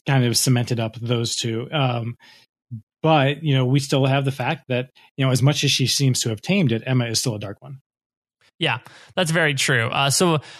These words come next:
Speaker 2: it'll be really interesting. Um, we'll talk at the end about next week, but I feel like the time for Emma's Dark One powers to really come to fruition will happen next week.
Speaker 1: Yeah. Yeah, I, I, we're, we're gonna see. It'll be interesting to see what happens.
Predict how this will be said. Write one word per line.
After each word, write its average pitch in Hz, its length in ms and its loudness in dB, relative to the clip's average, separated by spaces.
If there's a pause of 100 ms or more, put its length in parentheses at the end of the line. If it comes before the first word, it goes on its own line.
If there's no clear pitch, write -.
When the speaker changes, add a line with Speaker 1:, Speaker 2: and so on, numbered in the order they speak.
(140)
Speaker 2:
it'll 220 140 2
be 285 140 2
really 254 240 4
interesting. 196 320 2
Um, 180 180 4
we'll 190 100 6
talk 208 200 2
at 165 60 -2
the 170 80 2
end 156 100 2
about 139 240 0
next 135 340 0
week, 131 300 2
but 135 120 0
I 135 100 0
feel 226 260 2
like 165 320 0 (340)
the 156 240 -2
time 185 320 0
for 170 120 2
Emma's 151 280 2
Dark 147 240 0
One 139 120 2
powers 135 340 2
to - 120 -4
really 131 580 2 (200)
come 151 220 2
to 143 100 4
fruition 127 520 2
will 113 100 0
happen 117 320 -2
next 110 300 -2
week. 117 460 -6 (320)
Speaker 1:
Yeah. 101 240 -8 (500)
Yeah, 151 320 0
I, 165 60 2
I, 135 160 -2
we're, 151 200 2
we're 147 120 4
gonna 139 120 4
see. 127 400 -2 (360)
It'll 180 140 2
be 190 100 6
interesting 131 340 -2
to 117 40 -4
see - 160 2
what 113 100 -4
happens. - 460 -8